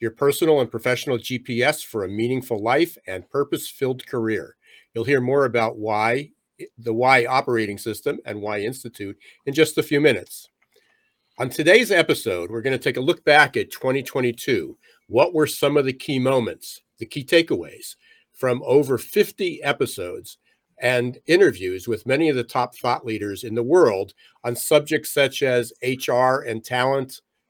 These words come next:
remote work, burnout, purpose, technology and the everywhere workplace, and adaptability. And that's just a few of the topics that we can fit in today.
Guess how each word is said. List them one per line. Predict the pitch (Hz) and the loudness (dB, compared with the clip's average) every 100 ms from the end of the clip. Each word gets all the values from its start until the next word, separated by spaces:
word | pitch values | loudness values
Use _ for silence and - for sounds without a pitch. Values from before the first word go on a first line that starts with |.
| - | -4
remote | 120 113 120 | 0 0 -2
work, | 107 139 135 - _ _ _ _ _ 101 | -2 -2 -2 -8 _ _ _ _ _ -2
burnout, | 127 131 131 127 131 - _ _ _ _ | 0 2 4 2 0 -6 _ _ _ _
purpose, | - 135 135 127 123 - _ _ _ | -4 -2 0 0 -2 -12 _ _ _
technology | - 113 - 113 117 143 127 139 147 | -6 -6 -4 0 2 0 -2 -4 -6
and | 127 104 | -6 -8
the | 104 | -6
everywhere | 110 120 113 113 98 | -4 -4 -2 -2 0
workplace, | 120 135 - 143 143 - - _ _ _ _ - | -2 -2 0 2 2 -2 -14 _ _ _ _ -2
and | 127 147 | 0 0
adaptability. | 127 127 127 - 104 131 123 92 90 | -2 2 0 0 -2 2 2 0 -4
And | 98 117 | -4 0
that's | 143 - | 0 -2
just | - 135 - - | -2 0 0 -8
a | |
few | 104 - 156 180 127 101 | -10 -10 6 8 8 4
of | 101 | -6
the | 104 | -6
topics | 120 110 117 107 | -4 -2 -4 -4
that | 120 117 | -4 -4
we | 113 | -4
can | 123 | -6
fit | 113 143 151 | -2 0 2
in | 156 | 0
today. | - 95 80 | -2 -6 -6